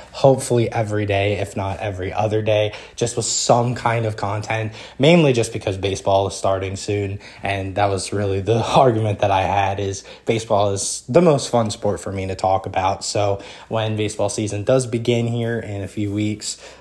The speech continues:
um, I will be able to talk about it, and there's gonna be a lot to talk about. Uh, some of our highest grossing episodes with this podcast were actually, uh, baseball episodes from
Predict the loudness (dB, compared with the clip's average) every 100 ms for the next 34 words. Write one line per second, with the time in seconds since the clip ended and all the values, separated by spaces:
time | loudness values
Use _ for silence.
0 | -4 -2 0 -2 -6 -10 _ -4 -2 0
1 | 0 0 0 -2 -4 -4 -4 -6 -2 0
2 | 0 0 2 0 0 -4 -8 -10 -8 -8
3 | -10 -8 -2 0 2 4 4 4 2 2
4 | 0 0 2 0 -2 -2 -4 -4 -4 -8
5 | -20 0 4 6 8 8 8 4 2 0
6 | 0 0 -2 -2 -4 -4 -4 -4 -8 -6
7 | -6 0 0 0 0 -2 -2 -4 -4 -4
8 | -6 -6 -8 -12 -10 -4 -2 -2 -4 0
9 | 0 0 -4 -6 -4 -4 -4 -4 -4 -6